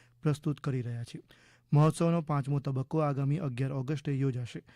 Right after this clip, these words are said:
જેમાં ઓડિશા નૃત્ય, કથક નૃત્ય અને પરંપરાગત ટિપ્પણી નૃત્ય રજૂ કરાશે. શ્રી સોમનાથ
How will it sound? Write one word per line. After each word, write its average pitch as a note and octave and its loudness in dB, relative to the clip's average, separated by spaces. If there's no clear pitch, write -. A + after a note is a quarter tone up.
જેમાં D3+ 4
ઓડિશા D#3 0
નૃત્ય, D3+ 0
કથક C#3 -4
નૃત્ય C3 -2
અને D3 0
પરંપરાગત C3 -4
ટિપ્પણી E3 2
નૃત્ય C#3+ 2
રજૂ B2+ -2
કરાશે. A#2 -8
શ્રી D3 4
સોમનાથ D#3 4